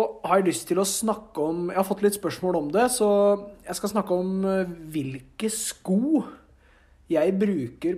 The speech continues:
på de ulike treningsøktene. Og til slutt så skal jeg fortelle litt sånn, eh, i <laughs> veldig korte trekk hvorfor jeg har valgt å konkurrere mere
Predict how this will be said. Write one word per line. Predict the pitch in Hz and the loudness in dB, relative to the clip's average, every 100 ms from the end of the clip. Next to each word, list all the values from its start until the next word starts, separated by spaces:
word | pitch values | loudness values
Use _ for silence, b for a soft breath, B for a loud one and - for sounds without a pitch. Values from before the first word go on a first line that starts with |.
| - | -6
på | 151 156 | -6 -4
de | 151 170 190 | -4 -6 -6
ulike | 135 113 117 151 143 147 147 | -6 -8 -10 -6 -6 -6 -8
treningsøktene. | - 170 135 104 101 110 - - 123 - - 165 175 | -10 -8 -8 -8 -14 -14 -14 -12 -12 -12 -8 -4 -4
Og | 151 214 | -2 -2
til | 208 | 0
slutt | - 311 165 - - - b b b b b b b b | 2 2 0 -10 -16 -16 b b b b b b b b
så | - - 165 185 208 | -6 -2 2 2 0
skal | - - 151 | -4 -2 0
jeg | 165 165 165 170 - - - | 0 0 0 -2 -8 -20 -8
fortelle | 185 185 - - 143 117 113 113 135 165 185 - 156 | -8 -6 -12 -10 -10 -10 -10 -10 -6 -4 -4 -6 -10
litt | 135 131 151 - - - | -6 -4 -6 -10 -10 -8
sånn, | - 143 143 147 151 | -6 -4 -6 -6 -6
eh, | 151 143 147 156 | -4 -4 -6 -6
i | 151 147 147 143 143 | -4 -2 -4 -6 -6
<laughs> | - - 214 175 | -2 4 6 6
veldig | 175 165 160 | 4 4 2
korte | 180 - 143 | 0 0 -4
trekk | 196 294 - - B B B - 139 | -2 -2 -6 -18 B B B -14 -6
hvorfor | 143 131 127 120 175 | -4 -4 -6 -6 -2
jeg | 156 131 | -2 -2
har | 147 | -4
valgt | 120 120 143 | -6 -8 -8
å | 139 131 | -8 -8
konkurrere | 143 135 151 117 104 131 147 | -10 -4 -4 -4 -6 -6 -6
mere | 135 123 113 - 113 143 | -6 -8 -10 -12 -8 -8